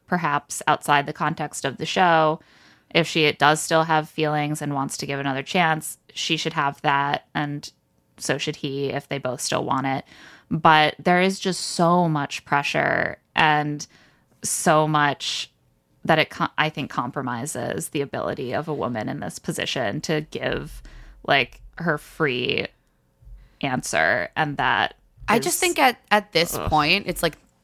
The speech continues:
Speaker 2: no one is being set up to have a healthy relationship, and none of this feels good to watch. And I think that's, like, the overwhelming feeling I've been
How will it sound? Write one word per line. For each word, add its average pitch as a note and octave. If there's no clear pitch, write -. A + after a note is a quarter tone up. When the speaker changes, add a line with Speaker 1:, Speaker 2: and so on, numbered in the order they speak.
Speaker 2:
no E3+
one G#3+
is F#3+
being D#3
set C#3+
up C3
to E3+
have C#3
a C#3+
healthy C#3+
relationship, G#2+
and D3
none F3
of D#3+
this -
feels A#2+
good -
to -
watch. -
And E3+
I D#3
think F#3
that's, D3
like, D#3
the D#3
overwhelming C#3+
feeling D3+
I've C#3+
been C#3